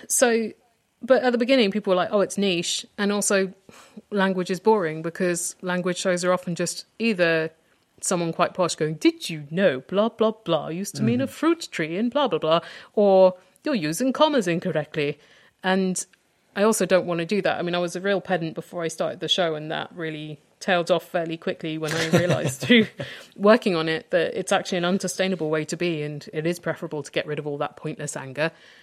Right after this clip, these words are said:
Speaker 1: Um, but,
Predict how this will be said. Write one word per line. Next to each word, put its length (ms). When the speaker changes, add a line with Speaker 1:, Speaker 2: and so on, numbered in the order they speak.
Speaker 1:
Um, 400
but, 160